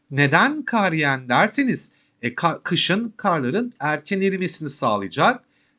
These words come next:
Dağların alt tarafındaki karları daha fazla eriteceği için de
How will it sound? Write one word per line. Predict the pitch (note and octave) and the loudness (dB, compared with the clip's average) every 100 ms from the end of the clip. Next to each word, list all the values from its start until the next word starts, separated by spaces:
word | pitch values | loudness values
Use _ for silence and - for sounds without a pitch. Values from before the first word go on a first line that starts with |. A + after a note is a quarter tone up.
| _ B2 | _ 2
Dağların | C#3 F3+ G#3 B3 - | 4 4 4 2 2
alt | F3 A3 - | 2 2 0
tarafındaki | A3+ A3 G#3 G3+ G#3 | -4 -2 -6 -6 -4
karları | G3+ F3+ E3+ D#3+ C3 - _ _ | 0 2 2 0 0 -4 _ _
daha | C#3 F3 C#4+ | 0 0 0
fazla | A3+ F3 D3 C#3+ | 2 2 2 0
eriteceği | B2+ B2 G#2+ G#2 | 0 -2 -4 -6
için | F2+ F#2+ F2+ | -6 -10 -2
de | C#3+ A#3 B3 | 2 2 0